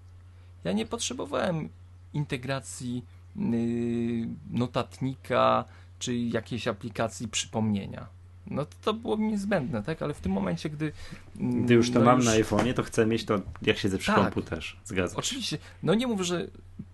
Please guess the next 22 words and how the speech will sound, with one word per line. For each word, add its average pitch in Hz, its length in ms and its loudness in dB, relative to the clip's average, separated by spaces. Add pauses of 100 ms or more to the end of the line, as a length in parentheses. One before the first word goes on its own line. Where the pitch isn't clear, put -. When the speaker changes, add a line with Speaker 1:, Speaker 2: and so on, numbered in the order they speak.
(160)
Speaker 1:
po 165 60 -2
pierwszym 196 340 -2
uruchomieniu, 165 760 -2
y, 131 500 -4
programu 143 680 0 (360)
notatnik 143 640 -2
czy, 131 280 -4
czy, 127 360 -2 (300)
y, 123 440 0
przypomnienia 135 580 -2
na 127 200 2
A - 20 2
O 127 60 2
S-ie 131 400 -2
nie 135 80 -2
miałeś 143 240 -4
wrażenia, 120 520 -2
„Kurde, 104 420 -4
no, 107 240 0 (680)
gdzie 131 240 -2
to 381 140 -2
poszło? - 500 -2